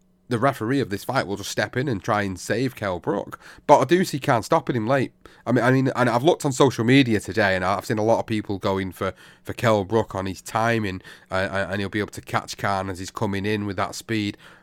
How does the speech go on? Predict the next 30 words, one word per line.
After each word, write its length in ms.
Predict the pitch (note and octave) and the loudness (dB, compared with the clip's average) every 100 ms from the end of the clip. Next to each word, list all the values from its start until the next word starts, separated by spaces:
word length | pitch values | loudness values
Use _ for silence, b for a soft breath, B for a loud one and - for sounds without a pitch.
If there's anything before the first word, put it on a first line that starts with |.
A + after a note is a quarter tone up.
| B - | B 4
I 120 | B2 | 8
am 140 | D3+ | 8
interested 580 | D3+ C#3+ C3 - A#2 G#2 - _ | 8 4 -2 -2 -2 -2 -10 _
to 80 | - | -12
see, 220 | - A2+ | -4 0
and 100 | A2 | 2
I 20 | |
think 220 | A2 C3+ | 4 2
people 300 | A#2 C#3 B2+ | 2 0 0
do 260 | A2 C3 B2+ | 0 2 2
think 280 | B2+ A#2+ B2 | 0 -2 -2
it's 180 | - - | -6 -2
more 260 | A2+ A2+ | 2 2
of 80 | G2+ | 2
a 40 | |
fifty 280 | G2+ A2 - | -2 -10 -10
fifty 340 | - B2+ B2+ A2+ | -4 -4 -2 -2
now 220 | F#2+ F#2 | -2 -2
than 220 | F#2+ G2 - B B | -2 -6 -10 B B
probably 360 | C#3 A#2+ G2+ G#2+ | 2 4 2 2
what 200 | G#2 G#2+ | 2 2
it 80 | |
ever 220 | G2 G2+ G2 | 2 0 0
was, 340 | G2+ C3 A2 | 2 2 0
for 200 | - B2+ | -4 -4
the 80 | A2 | -4
sole 320 | - B2+ C3+ | 2 2 2
fact 300 | B2+ G#2 - | 2 -2 -4
is 120 | G2+ | -6
that 160 | G#2 | -4